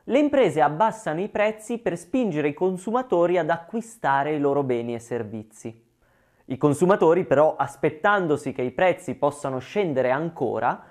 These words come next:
potrebbero decidere di procrastinare le spese, almeno quelle più importanti. Questo non fa altro che ridurre ulteriormente la domanda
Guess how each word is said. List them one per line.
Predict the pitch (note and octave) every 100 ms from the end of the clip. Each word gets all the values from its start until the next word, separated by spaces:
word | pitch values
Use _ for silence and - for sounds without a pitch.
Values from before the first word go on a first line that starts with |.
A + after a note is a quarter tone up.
| - _ _
potrebbero | C4+ C4+ C#4 F#3 G3
decidere | A3 D4+ - A#3 G#3+ F3
di | D#3
procrastinare | - A3+ C#4 C#4 G#3+ F3+ - C#3+ D3+ F3 A2+ G#2+
le | A2
spese, | - - G#2 G2+ A2+ A2 _ _
almeno | - D3+ F#3+ G3+
quelle | - E3 D3+
più | C#3
importanti. | B2+ A#2+ - A2 G#2 A2 - A2+ _ _ _ _ _
Questo | - B3+ D3 - - E3 -
non | F3 G3+ G3
fa | B3 A#3 E3+
altro | C3 A#2+ B2
che | - D#3
ridurre | F#3+ G#3 B3+ E3+ D3
ulteriormente | C#3 C#3+ F#3 F#3 A#3 G3+ F3+ F3+ F3+
la | E3
domanda | C3+ B2 A2 G#2 A2 A2+ -